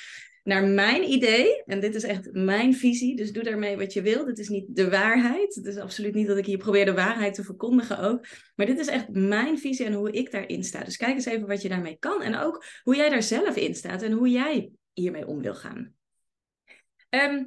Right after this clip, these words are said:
mijn antwoord op haar vraag van: "Joh, René, ben ik niet gewoon een soort rupsje nooit genoeg? En, hè, want waarom zou ik nu op zoek gaan naar mijn droombaan? Want straks ben ik daar en dan ben ik alsnog niet tevreden."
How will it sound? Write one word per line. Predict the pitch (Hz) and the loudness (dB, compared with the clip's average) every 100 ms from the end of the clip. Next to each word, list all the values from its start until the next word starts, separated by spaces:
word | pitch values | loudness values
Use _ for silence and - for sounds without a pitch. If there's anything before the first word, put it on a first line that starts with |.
| - | -4
mijn | - 277 277 | 0 0 0
antwoord | 349 539 302 214 214 - | -2 0 2 4 2 0
op | 262 | -4
haar | 269 269 | -4 -6
vraag | 277 311 277 240 | -6 -2 -2 0
van: | 247 | 2
"Joh, | 247 247 | 2 4
René, | 240 226 | 2 2
ben | 254 | 0
ik | 294 | 0
niet | 277 254 | 0 -2
gewoon | 247 240 | -2 -2
een | 226 | -2
soort | 220 226 | -6 -6
rupsje | 202 226 254 247 | -2 -2 -2 0
nooit | 185 202 294 - | 0 2 -2 -2
genoeg? | 185 165 214 - | -4 -2 -4 -4
En, | - 190 - - | -6 -6 -10 -12
hè, | - 262 | -2 2
want | 233 202 175 | 2 0 2
waarom | 214 247 247 | 4 4 4
zou | 233 214 | 2 2
ik | |
nu | 190 185 240 | 4 6 4
op | - 214 | 2 -2
zoek | 269 254 | -2 -2
gaan | 240 220 | -4 -4
naar | 214 208 | -2 -2
mijn | 196 | -4
droombaan? | 185 220 294 170 151 220 - - - - | -4 -2 2 0 0 -2 -2 -6 -16 -12
Want | 208 - | -12 -12
straks | - - 247 233 | -14 -8 -6 -4
ben | 208 240 | 0 2
ik | 269 | 2
daar | 190 | 2
en | 196 | 0
dan | 214 | 0
ben | 247 | 0
ik | 262 | -2
alsnog | 254 233 247 320 | -2 0 -2 0
niet | 269 220 | 0 0
tevreden." | 165 143 160 135 90 98 - | -2 -8 -6 -6 -6 -8 -12